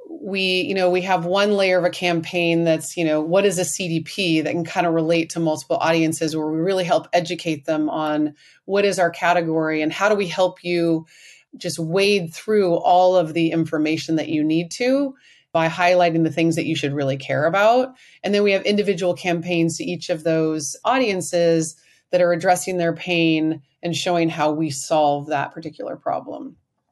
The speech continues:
One of the newer initiatives that we're driving is around how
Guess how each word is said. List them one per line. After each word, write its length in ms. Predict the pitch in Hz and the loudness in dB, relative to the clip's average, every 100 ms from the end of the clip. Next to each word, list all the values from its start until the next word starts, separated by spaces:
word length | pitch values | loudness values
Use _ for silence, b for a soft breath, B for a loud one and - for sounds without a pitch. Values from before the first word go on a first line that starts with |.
| _ | _
One 180 | - 208 | -4 -2
of 120 | 233 | 0
the 60 | 202 | -2
newer 760 | 190 202 220 208 196 180 175 - | 0 0 2 2 2 2 0 -6
initiatives 540 | 180 208 - 208 180 165 | -4 -4 -2 -2 0 0
that 160 | 165 | 0
we're 160 | 165 165 | 0 -2
driving 720 | 190 262 240 180 175 170 175 | 0 2 2 2 0 0 -2
is 280 | - 180 170 | -2 -2 -2
around 760 | 175 175 170 165 170 170 165 - | 0 2 2 2 2 0 -4 -10
how 640 | - 180 170 165 165 160 | -6 2 4 4 2 0